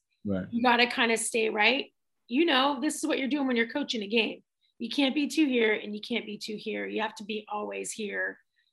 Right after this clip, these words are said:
Speaker 2: Don't believe the hype when it's good. Don't believe the criticism when it's bad. Just, you know, kind of stay in that central zone all the time. And he taught me that. But the other thing he really embodies that I think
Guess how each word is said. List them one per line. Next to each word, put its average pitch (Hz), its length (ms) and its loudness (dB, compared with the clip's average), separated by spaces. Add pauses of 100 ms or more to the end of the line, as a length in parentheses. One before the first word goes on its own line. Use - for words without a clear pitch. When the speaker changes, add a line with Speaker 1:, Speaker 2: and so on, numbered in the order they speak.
(120)
Speaker 2:
Don't 254 240 6
believe 247 360 0
the 233 80 2
hype 233 320 2
when 240 120 -4
it's 220 180 -6
good. 277 400 2
Don't 220 200 -4
believe 220 240 -4
the 220 80 -6
criticism 214 600 -4
when 202 120 -12
it's - 120 -16
bad. 247 500 2 (560)
Just, 226 340 2
you 226 100 0
know, 190 240 -2
kind 208 220 -6
of 190 80 -8
stay 226 300 0
in 214 100 0
that - 180 -2
central 214 460 -4
zone 202 400 -6
all 196 120 -12
the 202 80 -14
time. 202 440 -10
And 208 80 -6
he 208 80 -6
taught 233 300 -4
me 220 120 -4
that. 202 360 -4 (440)
But 247 140 2
the 277 120 8
other 285 220 4
thing 233 260 0
he 233 180 -2
really 214 420 0
embodies 208 600 -2
that 202 80 -6
I 208 100 -6
think - 220 -8